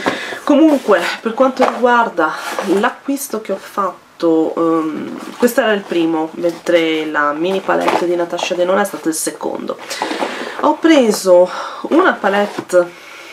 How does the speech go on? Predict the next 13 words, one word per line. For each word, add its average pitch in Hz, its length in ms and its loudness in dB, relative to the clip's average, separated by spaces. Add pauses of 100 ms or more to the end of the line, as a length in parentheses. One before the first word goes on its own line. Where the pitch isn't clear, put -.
(520)
di 214 180 -8
Too - 200 -10
Faced 185 840 -2
a 175 300 -4
quarantacinque 214 680 -2
euro, 143 240 2
penso 135 320 -6
venga 123 300 -2
questa, - 500 -4 (480)
la, 180 640 2
eh, 170 60 -10
Pumpkin 277 560 0
Spice. 202 1200 -2